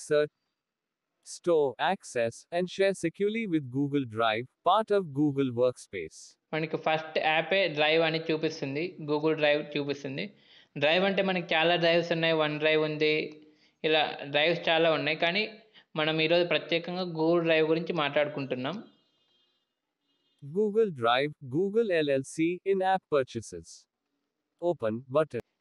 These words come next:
Speaker 2: నేను ఈ app already install చేశాను, so నాకు అందుకు ఇక్కడ open అని చూపిస్తుంది.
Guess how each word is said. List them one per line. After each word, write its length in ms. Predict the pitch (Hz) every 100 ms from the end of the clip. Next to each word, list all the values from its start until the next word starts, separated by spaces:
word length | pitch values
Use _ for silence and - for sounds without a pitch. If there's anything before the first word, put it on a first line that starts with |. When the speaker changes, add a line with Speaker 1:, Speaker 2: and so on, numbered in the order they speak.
| -
Speaker 2:
నేను 140 | 151 151
ఈ 20 | 147
app 200 | 151 160 151
already 260 | 151 160 160 151
install 340 | - 170 160 160
చేశాను, 440 | 147 147 135 135 208 - _ _ _ -
so 100 | 175 165
నాకు 140 | 156
అందుకు 200 | 151 160 165
ఇక్కడ 160 | 165 151 147
open 240 | 156 160
అని 100 | 156 151
చూపిస్తుంది. 540 | 147 143 143 135 170